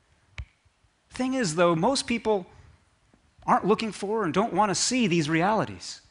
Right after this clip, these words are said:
So much of this ignorance, this civic illiteracy, is willful. There are some millennials, for instance, who think the whole business is just sordid. They don't want to have anything to do with politics. They'd rather just opt out and engage in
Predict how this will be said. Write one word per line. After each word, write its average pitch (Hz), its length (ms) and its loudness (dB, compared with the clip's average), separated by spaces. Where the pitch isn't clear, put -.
So - 220 4
much 262 240 4
of 185 100 2
this 175 260 2
ignorance, 196 560 0
this 147 180 -4
civic - 480 0
illiteracy, 165 680 2
is 165 180 2
willful. 208 560 2
There 190 140 6
are 175 100 8
some 226 280 8
millennials, 226 580 6
for 214 140 0
instance, 240 480 -6
who 214 220 -2
think 240 320 -4
the 220 120 6
whole 320 180 10
business 240 440 4
is 160 120 -2
just 190 220 0
sordid. 196 440 6
They 180 80 -6
don't 220 100 -4
want 233 100 4
to 226 60 8
have 208 100 6
anything 233 240 2
to 214 80 4
do 233 240 2
with 190 160 2
politics. 147 560 6
They'd 151 140 -4
rather 208 220 2
just 180 260 -2
opt 180 260 4
out 180 260 6
and 147 220 -2
engage 160 440 4
in 139 220 -2